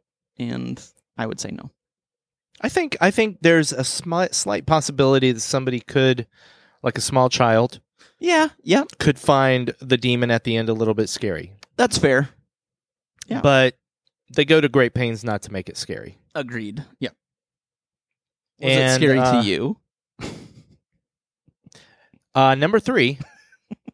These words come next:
Speaker 2: <laughs> did you have fun with horror?
Speaker 1: I did. Yes, of course. <laughs>
Speaker 2: Yeah, I mean, this movie is the definition of fun with horror.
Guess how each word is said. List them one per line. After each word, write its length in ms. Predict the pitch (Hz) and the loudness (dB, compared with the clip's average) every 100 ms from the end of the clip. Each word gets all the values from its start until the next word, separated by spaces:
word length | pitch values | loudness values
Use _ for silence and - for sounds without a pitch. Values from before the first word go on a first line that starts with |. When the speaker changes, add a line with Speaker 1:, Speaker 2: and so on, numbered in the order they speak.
| - | -20
Speaker 2:
<laughs> 1000 | - - - - - - _ _ _ - | -20 -20 -20 -20 -20 -20 _ _ _ 0
did 200 | 170 185 | 0 2
you 100 | 180 | 2
have 200 | 170 147 | 2 2
fun 260 | 170 160 | 0 0
with 120 | 139 131 | 0 0
horror? 380 | 170 123 78 - _ - | -2 -2 -6 -14 _ -8
Speaker 1:
I 80 | 220 | -4
did. 600 | 269 269 240 135 113 120 | 2 4 4 2 -2 -6
Yes, 320 | - 190 139 175 | -2 0 2 0
of 140 | 143 | 0
course. 640 | 180 165 120 - - - - 123 _ _ _ - - | 2 2 2 -2 -12 -18 -18 -20 _ _ _ -12 -2
<laughs> 120 | 175 - 180 - 180 - - - _ _ - | -2 -2 -6 -4 -10 -10 -20 -20 _ _ -2
Speaker 2:
Yeah, 120 | 117 101 | 2 2
I 60 | |
mean, 160 | 120 123 | 2 0
this 180 | 131 139 | 0 2
movie 280 | 131 123 | 4 6
is 120 | 113 110 | 4 2
the 80 | |
definition 540 | 104 107 110 104 - 98 | 2 0 0 -4 -4 -8
of 80 | - | -6
fun 320 | 113 90 90 | -4 -4 -4
with 120 | 90 | -4
horror. 340 | 98 85 78 | -2 -2 -4